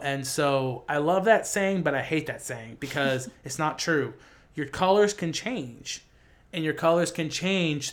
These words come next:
Speaker 1: through Jesus Christ. Jesus Christ can help you change your colors.
Speaker 2: Mm-hmm.
Speaker 1: So if you're black and, and, like, if your colors are very negative, like, negative colors, um,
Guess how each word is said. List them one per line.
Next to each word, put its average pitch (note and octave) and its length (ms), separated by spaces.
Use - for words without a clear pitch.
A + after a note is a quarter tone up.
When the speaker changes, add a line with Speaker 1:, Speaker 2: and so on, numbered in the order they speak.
Speaker 1:
through E3 400
Jesus C3 400
Christ. - 540
Jesus D#3+ 300
Christ C#3 320
can D3 120
help D3 380
you A2+ 320
change D#3+ 520
your B2 100
colors. - 560
Speaker 2:
Mm-hmm. A#3+ 240
Speaker 1:
So A#3 140
if C#3 240
you're D#3+ 120
black C#3 400
and, B2 220
and, C3+ 340
like, C3+ 320
if C3+ 160
your D#3+ 80
colors D#3+ 420
are B2+ 200
very C3+ 260
negative, C#3 600
like, A#2 380
negative C#3 480
colors, C#3+ 640
um, C3+ 480